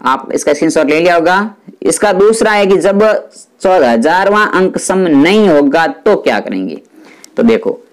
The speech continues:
दूसरा है कि यदि संख्या का हजारवां अंक विषम है, यानी सम नहीं है, तो क्या करेंगे? तो हम संख्या के अंतिम दो अंकों को लेकर आठ जोड़ देंगे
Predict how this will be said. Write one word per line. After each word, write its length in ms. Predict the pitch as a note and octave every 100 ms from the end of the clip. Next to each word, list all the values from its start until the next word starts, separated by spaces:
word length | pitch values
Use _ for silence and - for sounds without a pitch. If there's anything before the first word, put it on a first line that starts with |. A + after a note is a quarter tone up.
| _ _ _ _ _
दूसरा 360 | - G#3+ A3 A3
है 140 | G#3+
कि 80 | G3+
यदि 340 | F#3 E3+ G#3 A#3
संख्या 480 | G#3 F#3 F#3+ F#3+ F3+
का 200 | F#3 F3+
हजारवां 680 | C3+ A#2+ D3+ E3 F3 F3 D#3+ -
अंक 320 | D#3+ D3 A2+ F#2 - _ _ _ _ _
विषम 400 | B2+ D3 A#3 A#3
है, 280 | F3 D#3 A#2
यानी 200 | G#2+ B2+
सम 200 | B2 F3+
नहीं 460 | G3 E3+ F3 F#3+ E3+
है, 120 | E3
तो 300 | - - F#3
क्या 240 | F3+ D#3+
करेंगे? 420 | D3+ D3 C#3+ D#3 E3 - _ _ _ -
तो 120 | F#3+
हम 400 | E3+ D#3+ F3 - _ _ _
संख्या 480 | - D#3 D#3+ F3+ F#3
के 200 | - F3 -
अंतिम 420 | - F#3 F#3 G#3 F#3+
दो 220 | E3+ F#3
अंकों 360 | - E3 D#3+ D#3
को 140 | D#3+
लेकर 400 | D3 D3 D3+ D3 -
आठ 300 | D#3 F3+ E3
जोड़ 280 | C#3 D3 D#3+
देंगे 440 | E3+ F3+ F3+ G3